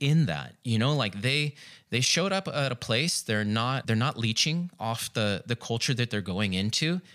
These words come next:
They're not being perceived of as social parasites in any way.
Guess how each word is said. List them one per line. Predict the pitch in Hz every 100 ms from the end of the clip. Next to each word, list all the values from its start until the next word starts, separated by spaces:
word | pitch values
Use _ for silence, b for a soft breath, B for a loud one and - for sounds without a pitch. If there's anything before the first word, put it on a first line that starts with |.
| B
They're | -
not | 107 127 120
being | 139 131
perceived | - 123 - 110 127 151
of | 151 160 -
as | 104 95
social | - 123 123 110
parasites | - 90 113 - 151 - - -
in | - 127
any | 147 139
way. | 104 135